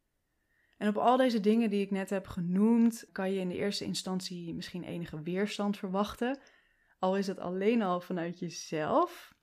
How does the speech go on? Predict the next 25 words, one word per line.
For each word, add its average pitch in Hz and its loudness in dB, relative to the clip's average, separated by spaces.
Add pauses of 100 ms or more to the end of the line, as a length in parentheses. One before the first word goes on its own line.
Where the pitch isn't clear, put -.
dat 165 -10
is 160 -14
heel 180 -6
herkenbaar. 160 -8 (1160)
Maar 208 2
stap 254 -2
daar 220 2
overheen 214 2
en 202 -6
probeer 190 -2
het 180 -8
eens. - -18 (120)
Want 175 -6
ik 185 -12
denk 208 0
dat 208 -4
je 202 -4
na 175 -2
een 175 -6
tijdje 185 -6
echt - -14
niet 190 -2
meer 180 -4
anders 175 -8
wilt. 175 -12